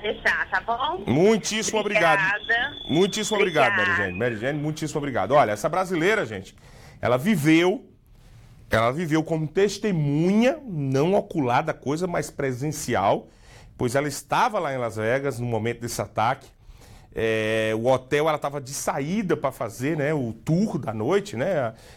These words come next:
Speaker 2: ir pros cassinos, aquela coisa, e, e foi avisada que não poderia, que, que, que naquele primeiro momento as pessoas não sabiam o que tava acontecendo, e eles imaginavam que os Estados Unidos estava sob um ataque. Na verdade foi um ataque, é um ataque, mas imaginava que era uma coisa muito maior, um ataque tipo de,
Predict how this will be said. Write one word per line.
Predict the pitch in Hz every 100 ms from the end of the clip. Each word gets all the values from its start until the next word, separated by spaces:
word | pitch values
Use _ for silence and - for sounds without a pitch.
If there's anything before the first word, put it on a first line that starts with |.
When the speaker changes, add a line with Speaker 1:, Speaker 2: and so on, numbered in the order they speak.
| -
Speaker 2:
ir | 131
pros | -
cassinos, | - - - 160 156
aquela | 127
coisa, | 113 135 160
e, | 190 175 170
e |
foi | - 143 160 202 - - - -
avisada | 127 143 127 147
que | 156
não | 170
poderia, | 156 165 143 117 143
que, | 160 160 135
que, | - 117
que | 117 113 -
naquele | 95 123 117 113 131
primeiro | 123 123 127
momento | 120 107 117
as | 123
pessoas | - - 127
não | 123
sabiam | 123 110 110
o |
que | 110
tava | 113
acontecendo, | 117 156 151 139 180 - - -
e | -
eles | 117 127
imaginavam | 120 127 135 120 120
que | 120
os | 127
Estados | 127 113
Unidos | 120
estava | 120 120
sob | 117 131 123
um |
ataque. | 123 - - 139 - - - - - - - -
Na | 117
verdade | 143 151
foi | - 294
um |
ataque, | 170 - 104 95 -
é |
um | 165
ataque, | 170 - 104 -
mas | 104 107
imaginava | 123 147 143 147 143 180
que | 180
era | 185
uma | 180
coisa | 185 170
muito | 170 180
maior, | 175 139 147
um | 143
ataque | 127 139 135
tipo | 127 131 139
de, | 127 127